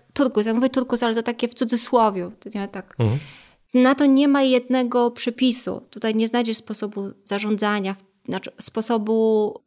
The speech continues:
Speaker 1: jak to się ma odbywać, kiedy ludzie, m, jak mają podejmować decyzje, e, jak się zachowywać w różnych sytuacjach. Każda organizacja musi wypracować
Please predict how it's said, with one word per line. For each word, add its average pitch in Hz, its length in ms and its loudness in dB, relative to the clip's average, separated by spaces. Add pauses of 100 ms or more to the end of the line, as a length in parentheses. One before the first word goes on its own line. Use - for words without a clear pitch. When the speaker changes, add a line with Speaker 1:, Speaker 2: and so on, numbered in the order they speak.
Speaker 1:
jak 233 220 0
to 240 100 0
się 240 120 0
ma 220 160 2
odbywać, 208 640 0
kiedy 220 240 -2
ludzie, 208 480 -2
m, 202 280 -4
jak 233 300 0
mają 226 220 6
podejmować 208 540 -2
decyzje, 185 840 -8 (540)
e, 92 300 -4
jak - 240 -2
się 240 120 0
zachowywać 214 560 0
w - 40 -12
różnych 196 240 -8
sytuacjach. - 680 -8 (1080)
Każda 269 320 0
organizacja 233 720 0
musi 220 240 -2
wypracować 214 920 -6